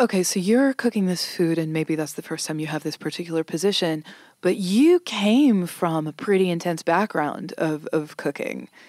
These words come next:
You had, you worked at a lot of places before that.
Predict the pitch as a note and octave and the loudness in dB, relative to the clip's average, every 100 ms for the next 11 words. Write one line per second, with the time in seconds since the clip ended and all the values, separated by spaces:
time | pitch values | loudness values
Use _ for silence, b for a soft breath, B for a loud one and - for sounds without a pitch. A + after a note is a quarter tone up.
0 | B - F#3 C4+ A#3+ F3 E3 - - C#4 | B -2 0 2 2 0 -6 -16 -2 0
1 | - B3+ - D#3+ D3 G3 D#3+ - E3 - | 2 0 0 -2 0 0 0 -2 -2 -4
2 | - - - G#3 D3+ - - | -12 -8 0 0 0 -6 -8